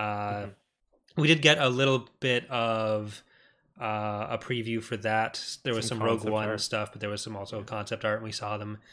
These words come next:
Speaker 2: kinda doing some of the pre-production work.
Speaker 1: Looks good.
Speaker 2: Uh,
Speaker 1: I mean, yeah.
Speaker 2: yeah. There was a Venator workshop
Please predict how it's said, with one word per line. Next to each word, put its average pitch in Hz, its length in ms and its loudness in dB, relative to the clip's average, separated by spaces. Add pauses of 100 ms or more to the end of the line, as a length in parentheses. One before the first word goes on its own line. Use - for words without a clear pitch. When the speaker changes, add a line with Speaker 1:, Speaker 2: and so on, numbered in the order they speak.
(260)
Speaker 2:
kinda 101 220 -2
doing 104 280 -4
some 107 200 -6
of 104 80 -8
the 104 320 -4
pre-production 107 720 -4
work. 107 340 -4 (680)
Speaker 1:
Looks 156 200 -6
good. 202 160 -2
Speaker 2:
Uh, 104 160 -6
Speaker 1:
I 113 120 0
mean, 127 260 -2 (460)
yeah. 117 100 -6
Speaker 2:
yeah. 110 220 2 (1300)
There 131 160 4
was 127 200 4
a 113 200 4
Venator 117 360 4
workshop 117 600 -2